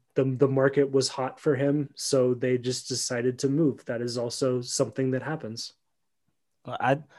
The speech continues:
Speaker 2: I would only debunk that with the fact that, like, the, they, they sold, they, they didn't, they made a loss. They, they had a Ferrari and they
Speaker 1: <laughs>
Speaker 2: sold it for, for,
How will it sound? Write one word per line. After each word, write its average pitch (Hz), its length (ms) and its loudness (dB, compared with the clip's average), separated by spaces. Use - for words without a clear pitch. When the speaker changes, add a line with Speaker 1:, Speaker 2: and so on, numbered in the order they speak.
Speaker 2:
I 131 120 2
would 156 160 4
only 139 260 -2
debunk 120 500 -6
that 147 220 4
with 113 320 -2
the 113 100 -8
fact 123 320 2
that, 120 120 2
like, 107 340 -4
the, 131 260 -10
they, 120 480 -2
they 120 160 0
sold, 151 480 2
they, 139 160 4
they 139 280 2
didn't, 156 300 0
they 143 100 8
made 185 180 8
a 165 60 10
loss. 151 580 6
They, 147 220 4
they 139 200 4
had 180 240 6
a 170 80 8
Ferrari 131 760 8
and 139 180 8
they 139 80 10
Speaker 1:
<laughs> 214 160 6
Speaker 2:
sold 165 220 10
it 165 120 6
for, 147 480 6
for, 135 480 6